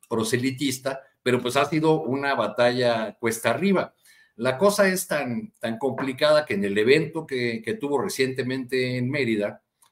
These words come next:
eh, pues a la hora de, de que entraron al, al evento, se quedó fuera la hija de Xóchitl Gálvez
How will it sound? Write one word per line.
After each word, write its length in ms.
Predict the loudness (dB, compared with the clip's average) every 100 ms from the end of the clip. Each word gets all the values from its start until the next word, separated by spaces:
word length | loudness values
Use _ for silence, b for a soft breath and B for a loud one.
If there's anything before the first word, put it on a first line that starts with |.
| _
eh, 420 | -6 -6 -6 -8 _ _ _ -6
pues 300 | -6 -6 -8
a 140 | -4
la 180 | 0 2
hora 380 | 4 4 2 2
de, 320 | 0 -2 -4
de 140 | -8 -6
que 80 | -8
entraron 640 | -6 -4 0 0 0 0
al, 300 | -2 -2 -8
al 180 | -4 0
evento, 380 | 2 2 0 -6
se 180 | -6 -4
quedó 280 | -2 -2
fuera 280 | 0 0 0
la 160 | 0 -2
hija 200 | -2 -4
de 60 | -4
Xóchitl 400 | -4 -6 -8 -4
Gálvez 560 | -2 0 -4 -6 -14